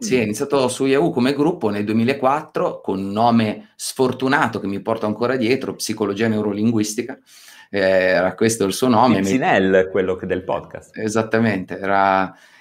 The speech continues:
Speaker 1: e allora alla fine, eh, l'ho lasciato così. E per, per avere follower prendevo, facevo quei fogli s-, tipici dell'università, tipo cercasi casa, con i numeri di telefono, e andavo in giro per le facoltà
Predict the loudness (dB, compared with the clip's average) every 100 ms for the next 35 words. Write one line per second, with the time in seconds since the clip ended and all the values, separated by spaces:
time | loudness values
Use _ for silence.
0 | _ 2 4 4 4 2 2 2 2 0
1 | -6 -4 0 0 0 -4 -2 -2 0 -2
2 | 2 4 4 4 2 4 2 4 2 4
3 | 4 4 2 2 0 -2 -2 2 2 4
4 | 2 0 -2 -2 -2 0 -2 -2 0 2
5 | 2 0 -2 -6 -8 -6 -4 -4 -2 0
6 | 0 2 2 0 -4 -4 0 0 -2 -4
7 | -4 -2 -2 -2 -4 -4 0 2 2 2
8 | -2 -4 _ _ 0 2 4 4 4 2
9 | 2 0 0 -2 -2 -4 -6 -6 -2 0
10 | 0 0 2 2 2 2 0 0 0 -2
11 | -2 -2 0 0 -2